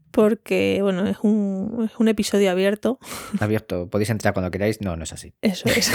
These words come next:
Speaker 1: <laughs> Pero bueno, vamos a ver, eh, lo que consideramos, eh, Rubén y yo, eh, con estos años de experiencia
Speaker 2: <laughs>
Speaker 1: en el sector,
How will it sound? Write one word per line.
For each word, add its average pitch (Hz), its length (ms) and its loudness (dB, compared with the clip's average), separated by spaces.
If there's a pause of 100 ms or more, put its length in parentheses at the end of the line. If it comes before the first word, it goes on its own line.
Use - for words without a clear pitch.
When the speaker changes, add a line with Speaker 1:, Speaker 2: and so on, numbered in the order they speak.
(500)
Speaker 1:
<laughs> - 540 -10
Pero 262 120 10
bueno, 254 160 10
vamos 254 300 6
a 269 80 8
ver, 269 320 6
eh, 220 140 4
lo 202 140 4
que 196 200 0
consideramos, 202 960 2
eh, - 420 0 (180)
Rubén 196 380 0
y 196 120 2
yo, 202 360 0
eh, 202 320 -8 (220)
con 190 180 4
estos 247 340 0
años 214 360 4
de 202 60 4
experiencia - 720 4
Speaker 2:
<laughs> - 40 -2
Speaker 1:
en 202 100 2
el 196 120 2
sector, 208 560 4